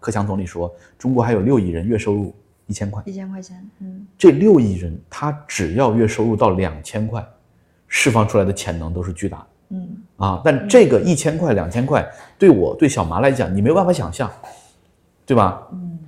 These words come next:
Speaker 1: 就特别有意思。你看，昨天让小麻花半个小时做了一个P P T，给他两百美元，然后呢，<laughs> 就是，就是他就会觉得，哇，谁这么笨？这个东西还要花钱来找？这是你在一二线城市的福利。
Speaker 2: 对。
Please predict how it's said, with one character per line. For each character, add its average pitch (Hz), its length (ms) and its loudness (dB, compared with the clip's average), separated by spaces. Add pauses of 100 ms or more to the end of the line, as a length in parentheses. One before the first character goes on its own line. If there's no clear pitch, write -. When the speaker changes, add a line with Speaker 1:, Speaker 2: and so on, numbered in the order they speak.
(100)
Speaker 1:
就 - 80 0
特 202 140 4
别 185 80 10
有 127 80 8
意 135 100 4
思。 123 120 2
你 117 80 4
看， 139 100 4
昨 123 100 0
天 143 80 4
让 139 140 4
小 101 100 2
麻 101 120 2
花 131 100 6
半 139 100 4
个 123 80 4
小 107 80 2
时 104 80 0
做 117 140 6
了 104 60 8
一 - 20 4
个 110 60 2
P 110 120 -4
P 113 60 -4
T， 117 160 -2
给 101 140 -4
他 104 80 -6
两 104 100 -2
百 113 100 2
美 104 120 -2
元， 82 140 -6 (460)
然 - 120 10 (200)
后 269 180 12
呢， 240 100 12 (220)
<laughs> - 220 -6
就 269 80 12
是， - 480 8 (220)
就 254 120 6
是 226 480 6 (240)
他 - 80 -8
就 226 120 8
会 208 80 10
觉 170 100 8
得， 180 120 6
哇， 135 340 -4
谁 - 200 0
这 247 120 2
么 214 100 6
笨？ 170 320 6
这 254 80 0
个 214 80 6
东 190 80 6
西 185 80 4
还 180 80 4
要 180 80 6
花 185 140 6
钱 139 180 6
来 165 100 6
找？ 151 360 2
这 202 100 2
是 180 100 0
你 113 120 -2
在 135 120 -2
一 135 140 0
二 170 100 4
线 117 140 -2
城 98 140 -8
市 104 80 -6
的 92 60 -8
福 - 160 -18
利。 - 120 -18 (100)
Speaker 2:
对。 208 120 -20